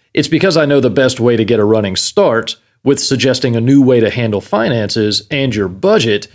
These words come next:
is to make it part of your resolution for this year. We all have something that we want to improve on,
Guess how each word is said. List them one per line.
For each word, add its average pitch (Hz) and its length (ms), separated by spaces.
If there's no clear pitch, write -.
is 175 220
to 175 100
make 139 220
it - 120
part 120 280
of 123 180
your 131 400
resolution 113 600
for 107 160
this 101 280
year. 135 520
We 156 140
all 220 160
have 127 180
something 107 380
that 101 120
we 110 120
want 117 240
to 214 100
improve 170 400
on, 67 220